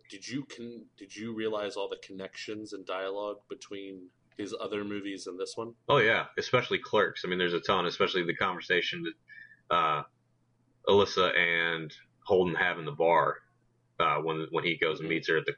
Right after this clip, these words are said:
Speaker 2: at the, what was it, the Meow Meow <laughs> Club or whatever. Um,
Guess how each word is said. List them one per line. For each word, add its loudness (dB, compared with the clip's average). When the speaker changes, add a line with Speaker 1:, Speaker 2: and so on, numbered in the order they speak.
Speaker 2:
at 0
the, 2
what 2
was 0
it, -12
the 0
Meow -2
Meow 2
<laughs> -6
Club 0
or 2
whatever. 2
Um, 0